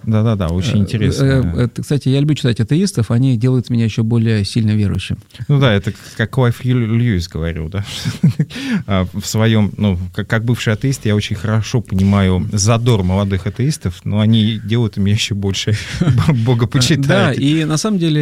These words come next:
Speaker 2: это, ну, одна из причин, почему я еще хочу это издавать через светское издательство, потому что книга-то была готова, на самом деле, год назад, а, потому что мне хочется написать серию книг, которые были бы изданы в светском издательстве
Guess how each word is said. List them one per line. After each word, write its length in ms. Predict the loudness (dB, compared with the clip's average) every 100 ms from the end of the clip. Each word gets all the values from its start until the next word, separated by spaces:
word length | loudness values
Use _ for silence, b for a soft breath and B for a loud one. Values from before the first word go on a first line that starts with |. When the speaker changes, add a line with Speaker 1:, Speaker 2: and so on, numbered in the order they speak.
| 0
Speaker 2:
это, 240 | -4 -2
ну, 120 | 0 2
одна 280 | 2 2
из 60 | 0
причин, 180 | 0 -2
почему 260 | 2 2
я 160 | 2 2
еще 200 | 0 -2
хочу 260 | -2 -2 -2
это 160 | 0
издавать 380 | 0 0 0 0
через 180 | -2 -2
светское 300 | -2 -2 0
издательство, 380 | 0 0 -2 -2
потому 80 | 0
что 100 | 0
книга-то 360 | 0 0 0 0
была 160 | 0
готова, 340 | 0 0 0 0
на 80 | 0
самом 200 | 0 0
деле, 100 | 0
год 140 | 0
назад, 360 | 0 0 -2 -4 B B B B -2
а, 200 | 0 0
потому 300 | 0 2 2
что 180 | 2 2
мне 260 | 4 2
хочется 760 | 0 -2 -4 -8 -2 0 0 2
написать 480 | 2 0 -2 -2
серию 320 | 0 0 2 0
книг, 260 | 0 0
которые 360 | -2 -2 0 2
были 220 | 2 0
бы 240 | 2 0 -2 B B B 0
изданы 380 | 2 4 2
в 40 | 2
светском 460 | 0 -2 0 0
издательстве 800 | 0 0 -2 -4 -4 -2 0 -2